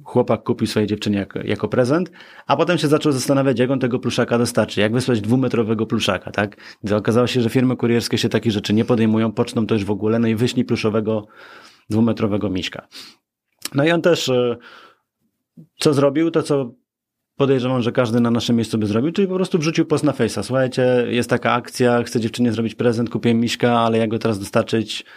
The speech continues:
Czy, k-, kto jedzie i zabierze?” A my wtedy bardzo aktywnie korzystaliśmy z monitoringu, wyłapaliśmy to ogłoszenie. Od razu się odezwałem do człowieka, mówię: „Słuchaj, masz taką historię, tak się składa, że my mamy tego typu usługę, łączymy z kierowcami,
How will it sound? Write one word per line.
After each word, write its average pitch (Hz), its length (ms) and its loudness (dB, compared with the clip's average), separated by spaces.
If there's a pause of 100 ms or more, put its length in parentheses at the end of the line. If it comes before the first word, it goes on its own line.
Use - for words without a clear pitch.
(420)
Czy, - 140 -6 (760)
k-, - 100 -6 (120)
kto 185 200 2
jedzie 160 320 2
i 139 80 0
zabierze?” 110 500 -2 (440)
A 113 80 0
my 131 140 2
wtedy 139 260 2
bardzo 131 240 2
aktywnie 120 320 -2
korzystaliśmy 110 720 0
z 107 260 0
monitoringu, 110 560 0
wyłapaliśmy 120 580 -2
to 131 100 -2
ogłoszenie. 135 580 0 (920)
Od 135 80 2
razu 135 220 2
się 120 120 0
odezwałem 117 340 2
do 139 80 0
człowieka, 135 340 -2
mówię: 123 180 -2
„Słuchaj, 101 420 -2 (140)
masz 127 160 0
taką 127 260 0
historię, 135 580 0 (320)
tak - 200 2
się 135 120 0
składa, 143 560 2
że 127 120 -2
my 127 100 0
mamy 120 220 0
tego 110 240 -2
typu 107 220 -8
usługę, 143 460 0
łączymy 117 380 0
z 98 60 -8
kierowcami, 139 680 0